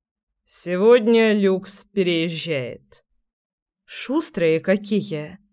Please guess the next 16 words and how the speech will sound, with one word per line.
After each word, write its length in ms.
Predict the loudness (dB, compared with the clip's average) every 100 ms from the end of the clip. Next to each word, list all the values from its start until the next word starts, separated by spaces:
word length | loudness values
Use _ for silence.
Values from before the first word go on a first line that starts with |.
| _ _ _ _
восхитилась 800 | -6 -6 -2 -2 0 0 0 0
я. 400 | -2 -2 -6 -18 _ _ _ _ _ _ -4
«Когда 340 | -2 4 2
знакомиться 580 | 2 -2 0 -2 -4 -4
пойдем?» 560 | -4 -4 -6 -6 -10 _ _ _ _ _ _ _ _ _ _ _
«А 180 | -4 0
мы 300 | 2 2 -2
пойдем?» 840 | -2 0 0 0 -2 -2 -8 _ _ _ _ _ -4
заинтересовался 1040 | 0 0 0 0 0 2 4 2 2 4
Вадик. 580 | 4 4 -2 -8 -20 _ _ _ _ _ _ _
«Конечно, 840 | 0 2 4 2 0 0 -2 -2 -12 _ _ -6
врагов 520 | 2 4 6 2 4
нужно 340 | 2 2 0
знать 300 | 2 0 0
в 40 | -4
лицо», 520 | -4 -4 -4 -4